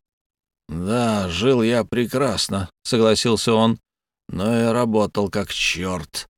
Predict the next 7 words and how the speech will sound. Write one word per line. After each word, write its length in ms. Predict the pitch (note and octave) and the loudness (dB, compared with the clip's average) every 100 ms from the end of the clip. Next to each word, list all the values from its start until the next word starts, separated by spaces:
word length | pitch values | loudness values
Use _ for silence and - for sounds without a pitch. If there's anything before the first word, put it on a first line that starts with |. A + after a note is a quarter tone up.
| _ _ _ | _ _ _
Уплатив 540 | A2+ - A2+ D3+ D3+ | -2 0 2 2 0
кассу 400 | - D3 C3+ - | 2 2 2 0
сорок 320 | B2 C#3 C3 A2+ | 2 4 4 2
зелененьких, 600 | A#2 A#2+ D#3 D#3+ D3+ C#3+ - | 2 4 2 2 2 -2 2
Пуль 260 | F3+ D#3+ - - | 4 4 0 0
размял 520 | C#3 B2 C3 D3 C3 | 2 2 2 2 4
новые 380 | B2 A#2+ A2 | 4 4 4